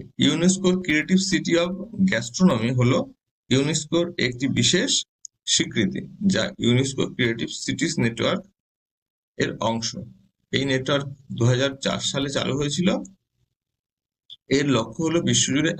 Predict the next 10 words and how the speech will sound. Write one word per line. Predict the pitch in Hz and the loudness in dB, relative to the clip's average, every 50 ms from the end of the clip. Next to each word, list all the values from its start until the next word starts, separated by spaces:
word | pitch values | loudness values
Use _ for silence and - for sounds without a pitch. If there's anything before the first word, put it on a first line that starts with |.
| - 180 | -4 -4
এমন | 180 - 180 185 | 0 2 2 2
শহরগুলিকে | 190 185 160 156 151 135 131 123 120 127 131 131 - | 4 4 2 2 2 2 4 2 2 2 0 0 0
চিহ্নিত | 123 110 113 120 120 127 131 127 | 2 4 4 4 4 2 0 0
করা | 120 127 170 220 247 - _ _ _ _ _ _ _ - - | 0 0 0 -2 -4 -8 _ _ _ _ _ _ _ -4 0
বা | 98 104 - - - _ _ _ _ _ - - | 0 0 0 -2 -6 _ _ _ _ _ -8 -4
সমর্থন | 131 131 147 175 185 - 185 - 98 | -2 -2 -2 -2 0 0 0 2 2
করা, | 104 104 120 - - - - 110 98 92 127 | 0 0 0 -2 -6 -6 -6 -4 -2 0 0
যারা | 135 135 131 110 90 - - _ _ _ _ _ _ _ | 0 0 0 -2 -6 -8 -10 _ _ _ _ _ _ _
তাদের | 101 101 107 123 135 135 | -2 0 2 2 0 0
সৃজনশীলতা | 131 - - 117 120 135 147 160 - - - - 160 - 190 196 | 0 0 2 2 4 4 4 2 2 2 2 0 0 2 2 0